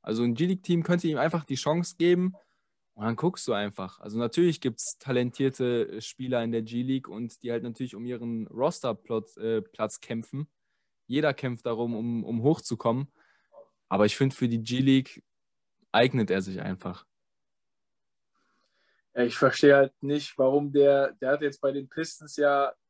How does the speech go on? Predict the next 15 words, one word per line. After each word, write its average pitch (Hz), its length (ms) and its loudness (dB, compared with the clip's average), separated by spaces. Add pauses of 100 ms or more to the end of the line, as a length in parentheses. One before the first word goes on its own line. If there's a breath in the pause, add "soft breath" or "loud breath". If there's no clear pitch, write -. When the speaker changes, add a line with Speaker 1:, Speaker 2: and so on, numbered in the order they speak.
(140)
Speaker 2:
ich - 300 -12
hab 143 160 -4
gesehen, 151 320 -2
der 147 100 -2
wurde 147 160 -2
von 147 120 -2
den 139 100 -6
Pistons 156 340 -6
gesigned. 143 440 -2
Ich - 100 -18
denk 139 180 -2
so, 127 140 -4
geil, 131 400 2
endlich 139 400 -6
mal. 131 340 -2